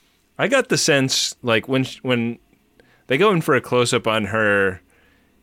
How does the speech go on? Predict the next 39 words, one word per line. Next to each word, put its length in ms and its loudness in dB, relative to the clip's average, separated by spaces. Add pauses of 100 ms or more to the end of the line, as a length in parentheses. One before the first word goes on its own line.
uh, 300 0
when 220 -2
he 220 -2
first 380 -4
beams 280 -2
aboard, 640 -2 (340)
and, 320 -4
and 460 -6
there's 300 0
a 80 0
very, 400 2
like, 360 0 (360)
significant 920 -2 (640)
facial 460 0
reaction 920 -2 (460)
in 100 -2
that 240 -2
shot 460 -2 (120)
that 460 -2
I 220 -2
went 200 0
back 220 0
and 140 -4
forth 280 0
on. 220 -2
Like, 300 -6
initially 480 0
I 20 2
was 120 -2
like, 280 -2
"Wow, 380 0
like, 180 -2
number 300 2
one 200 2
thinks 380 -2
Spock 300 -2
is 100 -4
a 80 -2
snack." 720 -4